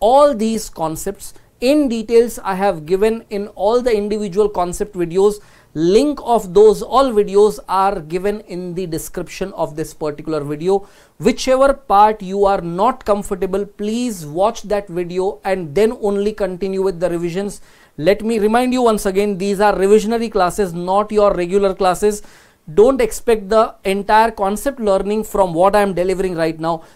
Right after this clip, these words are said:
This is the quick way to revise if you have already learned the concepts. For all concepts videos,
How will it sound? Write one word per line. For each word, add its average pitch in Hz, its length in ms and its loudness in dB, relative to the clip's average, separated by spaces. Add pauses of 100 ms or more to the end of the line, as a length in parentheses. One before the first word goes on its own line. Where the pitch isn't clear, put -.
This 226 220 2
is 226 180 -4
the 220 120 0
quick 269 320 -4
way 214 220 6
to 208 180 -2
revise 202 580 -2 (140)
if 180 180 -8
you 185 120 -8
have 170 200 -4
already 202 460 0
learned 165 340 -6
the 151 80 -10
concepts. 143 580 -10 (260)
For 151 220 -10
all 269 120 6
concepts 214 480 -2
videos, 190 440 -2